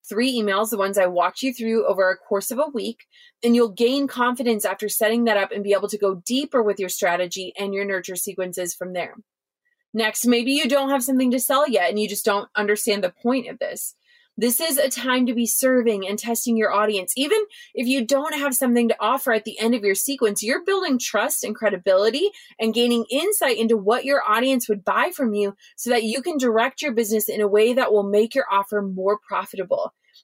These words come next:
It is never, ever too early to start building an email list and to start nurturing your subscribers. Maybe you don't know what to create for a freebie or a lead magnet. I have an entire episode created just on this topic. It's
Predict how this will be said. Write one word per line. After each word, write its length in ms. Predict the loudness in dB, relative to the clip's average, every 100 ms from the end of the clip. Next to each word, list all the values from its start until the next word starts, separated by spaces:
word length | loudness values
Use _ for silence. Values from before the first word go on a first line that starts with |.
| _
It 300 | 4 4 4
is 200 | 0 2
never, 560 | 0 2 2 2 2 2
ever 260 | 0 2 0
too 280 | 0 -4 2
early 300 | 4 4 4
to 80 | 0
start 360 | 0 0 2
building 320 | 2 2 2
an 140 | -2 -8
email 300 | -2 2 4
list 260 | 2 0 -8
and 80 |
to 80 | -8
start 380 | -4 -2 -2 -4
nurturing 600 | -8 -2 -2 -2 -8 -8
your 140 | -10 -10
subscribers. 920 | -12 -12 -2 0 0 -4 -12 -16 -16 _ _ _ -12 -2
Maybe 220 | 0 0
you 180 | 0 0
don't 360 | 2 2 2
know 140 | 2 4
what 200 | 2 0
to 100 | -8
create 440 | -2 2 2 2
for 140 | 0 0
a 60 |
freebie 500 | 0 -2 0 0 2
or 120 | 4
a 60 | 2
lead 300 | 2 -2 0
magnet. 380 | 0 0 -4 -6 -16 -20 -6
I 140 | -2
have 120 | 0 2
an 100 | 2
entire 640 | 2 -2 -6 0 2 2
episode 640 | 2 0 -2 2 2 2 -4 _ -12
created 540 | -2 0 0 -2 -6
just 400 | -2 0 0 -2
on 180 | -2 0
this 220 | 0 0
topic. 300 | -2 -2 -2
It's 180 | -4